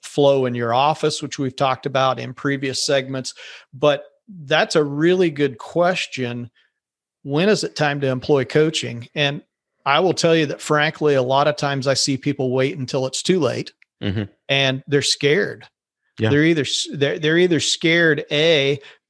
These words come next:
Speaker 1: financially because they've gotten themselves in a bind, or B, they're scared because their practice is in a certain way and they're afraid we're gonna tell them something that's gonna make them have to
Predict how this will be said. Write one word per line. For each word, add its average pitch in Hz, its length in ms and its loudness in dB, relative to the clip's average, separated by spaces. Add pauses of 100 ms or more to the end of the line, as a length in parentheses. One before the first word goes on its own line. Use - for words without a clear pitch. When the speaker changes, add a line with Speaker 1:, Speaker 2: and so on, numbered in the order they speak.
Speaker 1:
financially 139 720 2
because 131 560 -4
they've 135 180 -2
gotten 139 220 -2
themselves 135 420 -2
in 120 100 -4
a 117 40 -8
bind, 135 420 -2
or 139 280 0
B, 143 500 0 (240)
they're 143 120 0
scared 160 500 2
because 139 260 0
their 135 100 0
practice 151 540 0
is 131 160 -6
in 135 120 -2
a 127 40 -4
certain 156 400 -2
way 147 240 2
and 135 140 -2
they're 135 160 2
afraid 143 340 0
we're 143 160 2
gonna 135 220 0
tell 139 240 2
them 127 100 -2
something 147 520 -2
that's 139 260 -2
gonna 143 160 -2
make 139 260 -2
them 131 160 -2
have 131 220 -4
to 127 200 -2